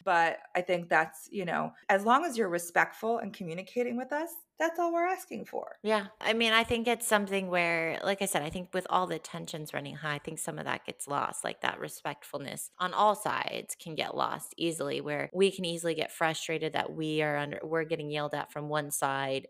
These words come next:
Speaker 2: and then we have to put that pressure on actors, or actors just get really mad at us for whatever it is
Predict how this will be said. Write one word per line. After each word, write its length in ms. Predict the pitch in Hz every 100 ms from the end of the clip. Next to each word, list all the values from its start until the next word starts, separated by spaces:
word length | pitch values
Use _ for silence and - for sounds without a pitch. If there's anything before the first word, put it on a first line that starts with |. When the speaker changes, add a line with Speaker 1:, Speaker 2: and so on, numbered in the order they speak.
| 147
Speaker 2:
and 180 | 143
then 220 | 139 135 139
we 80 |
have 160 | 139 135
to 80 | - -
put 180 | 160
that 220 | 156 151 -
pressure 360 | 147 - 147
on 200 | 147 147
actors, 560 | 143 143 - 143 143 - _
or 240 | 175 165
actors 440 | - 143 143 147 139
just 240 | 135 -
get 100 | - -
really 260 | 135 131
mad 260 | 127 143 139
at 140 | 135
us 260 | 135 135 -
for 320 | 135 127 123 - _
whatever 500 | 170 156 147 147 143
it 80 | 143
is 480 | 143 143 139 -